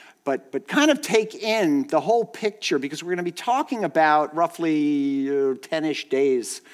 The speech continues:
uh, before the crucifixion, and so we're gonna kinda get to see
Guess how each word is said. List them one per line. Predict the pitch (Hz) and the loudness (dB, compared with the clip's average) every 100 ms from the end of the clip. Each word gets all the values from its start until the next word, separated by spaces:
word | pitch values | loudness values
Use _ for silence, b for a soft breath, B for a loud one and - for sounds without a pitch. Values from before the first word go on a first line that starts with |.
| B B B 117 | B B B -4
uh, | 120 117 110 | 0 0 -2
before | 104 139 - - 170 202 151 | -4 -6 -4 2 6 6 4
the | 120 | 0
crucifixion, | - 131 - - 127 113 - 113 110 135 - | -4 -6 -6 -8 -6 -6 -6 -8 -8 -10 -6
and | 139 131 | -2 -2
so | - 143 | 0 0
we're | 131 | 0
gonna | 143 127 | -2 -2
kinda | 165 160 | -4 -2
get | 147 151 | -4 -2
to | 135 | -4
see | - - 175 170 139 - | -4 2 4 4 2 -4